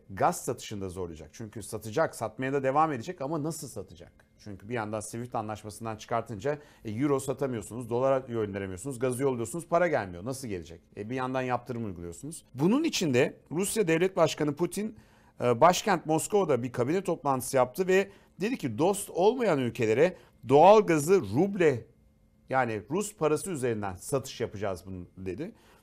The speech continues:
Tabii bu bir anda, e, Almanya başta olmak üzere ki bayağı bir hani Rus gazını kullanıyorlar.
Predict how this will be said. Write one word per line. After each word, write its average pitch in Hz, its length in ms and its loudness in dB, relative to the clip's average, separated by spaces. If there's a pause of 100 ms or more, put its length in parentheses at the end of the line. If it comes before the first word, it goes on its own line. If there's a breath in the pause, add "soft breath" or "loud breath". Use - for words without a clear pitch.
Tabii 151 180 -2
bu 180 120 -2
bir 202 80 0
anda, 202 400 4 (500 soft breath)
e, 131 300 6 (280)
Almanya 151 680 8
başta 127 320 4
olmak 151 240 0
üzere 170 260 -4
ki 131 180 -6
bayağı 135 320 4
bir 98 140 -8 (180)
hani 107 280 -4
Rus 127 260 -6
gazını 117 320 -2
kullanıyorlar. 113 560 0